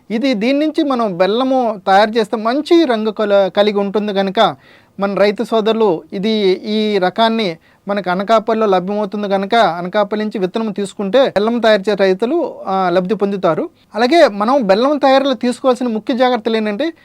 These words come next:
యువకతీతకు వీలుగా ఉన్న నేలలో పండించిన చెరుకు తోటల నుండి నాణ్యమైన బెల్లం వస్తుంది. చౌడు భూముల నుంచి కానీ, అలాగే పడిపోయిన తోటల నుంచి మనం తయారు చేసిన బెల్లము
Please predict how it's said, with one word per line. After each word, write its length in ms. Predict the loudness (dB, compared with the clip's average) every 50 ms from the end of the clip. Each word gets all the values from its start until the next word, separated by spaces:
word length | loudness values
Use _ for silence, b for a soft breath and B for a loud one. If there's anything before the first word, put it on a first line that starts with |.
| b b b b b
యువకతీతకు 640 | 0 2 2 2 0 0 -2 -2 -2 -2 -2 -2 -2
వీలుగా 380 | -2 0 0 2 2 2 2 2
ఉన్న 120 | 2 0
నేలలో 460 | -2 0 0 0 2 2 2 2 2
పండించిన 500 | 0 0 -2 -2 -2 -2 -4 -2 -4 -4
చెరుకు 280 | -2 -2 0 0 0 -2
తోటల 300 | 0 0 0 0 -2 -4
నుండి 500 | -4 -4 -4 -2 0 0 0 0 0 -4 b b b b b b b
నాణ్యమైన 440 | -2 0 0 0 2 0 0 0 0
బెల్లం 320 | 2 2 2 2 2 2 0
వస్తుంది. 420 | -2 -4 -4 -8 -6 -4 -4 -4
చౌడు 580 | -6 -6 _ _ -2 2 4 4 4 4 4 2
భూముల 340 | 0 0 -2 0 0 0
నుంచి 300 | 0 0 -2 -2 -2 -2
కానీ, 440 | -2 0 2 2 2 0 -2 -4 -6 -8 _ -20 -20 -16 -12 -10 -6 -2 0 2
అలాగే 400 | 2 2 4 4 4 4 4 2 -2 -6 -8 _ 2
పడిపోయిన 380 | 2 2 4 4 4 4 4
తోటల 320 | 2 2 2 2 2 2 0
నుంచి 300 | -2 -2 -2 -2 -2 -4
మనం 220 | -2 -2 -4 -2
తయారు 320 | 2 4 4 4 2 0 -4
చేసిన 200 | -6 -4 -4 -2
బెల్లము 500 | 0 0 0 0 0 0 -2 -4 -4